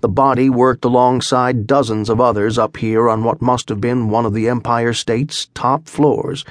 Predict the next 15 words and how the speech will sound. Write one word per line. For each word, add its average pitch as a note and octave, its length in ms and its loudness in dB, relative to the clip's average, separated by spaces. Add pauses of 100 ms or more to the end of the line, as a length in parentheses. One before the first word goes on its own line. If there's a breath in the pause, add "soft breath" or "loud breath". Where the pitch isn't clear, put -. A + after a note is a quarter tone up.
(460 loud breath)
rough A2 380 0
guess, B2+ 640 -4 (260)
eightieth, A#2+ 720 -2 (160)
ninetieth A2 580 -2
floor. A#2 460 0 (720)
Others, A#2+ 600 2 (160)
crowded A#2+ 600 2
and E2 200 -4
dirty, A#2 540 0 (140)
did A2+ 280 0
just G#2+ 340 -4
as B2+ 140 0
Benjamin B2 580 -2
did. - 440 -6 (600)
Scoop, - 560 -6